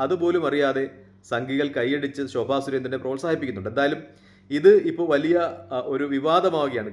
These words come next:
കാരണം കേരളത്തിൽ പോലീസിനുള്ളിൽ സംഘപരിവാര സ്വാധീനം അത്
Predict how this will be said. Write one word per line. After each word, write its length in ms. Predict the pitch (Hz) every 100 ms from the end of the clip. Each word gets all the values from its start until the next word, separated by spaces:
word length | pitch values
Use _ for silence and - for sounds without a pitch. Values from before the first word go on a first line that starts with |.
| 117
കാരണം 220 | 123 139 -
കേരളത്തിൽ 440 | 139 147 170 165 113 - - _ _ _ _ _ - -
പോലീസിനുള്ളിൽ 640 | 143 165 180 175 156 147 143
സംഘപരിവാര 600 | 135 139 160 160 151 147 147 -
സ്വാധീനം 540 | - 135 143 156 104 101 - -
അത് 120 | 127